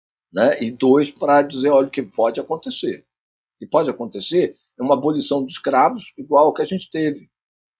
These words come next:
Uma legalização da maconha igual como a gente teve da abolição dos escravos. Algo que não resolveu quase nada,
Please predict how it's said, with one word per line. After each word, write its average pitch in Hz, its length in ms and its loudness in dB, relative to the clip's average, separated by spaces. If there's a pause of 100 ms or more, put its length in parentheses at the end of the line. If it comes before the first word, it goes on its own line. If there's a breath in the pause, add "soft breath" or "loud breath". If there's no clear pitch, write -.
(100)
Uma 107 240 2
legalização 123 640 2
da 117 60 -4
maconha 117 400 -2
igual 127 220 4
como 165 160 -10
a - 20 -16
gente 143 100 -20
teve 151 180 -2
da 151 80 0
abolição 165 320 -6
dos 208 100 -14
escravos. 107 480 -2
Algo 113 340 0
que 143 300 2 (240)
não 180 120 -2
resolveu 120 560 0 (360)
quase - 280 -4
nada, 110 380 -2